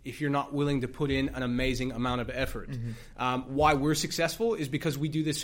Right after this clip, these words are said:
Speaker 1: full time for a living. We put in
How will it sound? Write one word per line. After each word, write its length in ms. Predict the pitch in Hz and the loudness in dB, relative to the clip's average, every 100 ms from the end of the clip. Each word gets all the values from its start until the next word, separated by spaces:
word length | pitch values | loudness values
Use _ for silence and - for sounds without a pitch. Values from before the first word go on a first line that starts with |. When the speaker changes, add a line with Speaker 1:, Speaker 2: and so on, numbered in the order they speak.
| - | -8
Speaker 1:
full 380 | - - 185 196 | -16 2 4 4
time 500 | - 151 143 143 139 - - - | 2 4 4 4 0 -8 -20 0
for 200 | - 165 | 4 6
a 40 | 156 | 6
living. 440 | 143 139 135 135 - | 6 4 2 0 -2
We 180 | 139 147 | -2 0
put 180 | 160 | 0
in 200 | 147 147 | 2 0